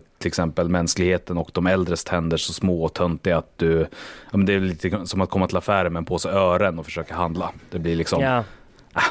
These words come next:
Speaker 1: det, du behöver jävligt många och risken att du blir utskrattad och hatad på vägen är
Speaker 2: Men,
Speaker 1: stor.
Speaker 2: eh, typ tyrannidtänder då?
Speaker 1: Ja,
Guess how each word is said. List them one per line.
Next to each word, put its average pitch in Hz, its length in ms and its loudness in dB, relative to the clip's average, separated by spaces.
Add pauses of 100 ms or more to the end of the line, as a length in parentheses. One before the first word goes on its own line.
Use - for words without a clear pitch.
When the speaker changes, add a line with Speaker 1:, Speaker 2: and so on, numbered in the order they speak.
(180)
Speaker 1:
det, 92 180 2 (1000)
du 101 120 0
behöver 95 200 4
jävligt 90 440 2
många 87 400 2
och 82 200 2 (240)
risken 87 360 0
att 78 80 -4
du 87 60 -6
blir 87 120 0
utskrattad 82 480 -2
och 82 60 2
hatad 80 500 0
på 90 80 -2
vägen 85 400 0 (520)
är - 60 -8
Speaker 2:
Men, 156 80 0
Speaker 1:
stor. 143 220 2
Speaker 2:
eh, 135 140 2
typ - 220 -6
tyrannidtänder 135 880 -2
då? - 160 -4 (1500)
Speaker 1:
Ja, 147 460 4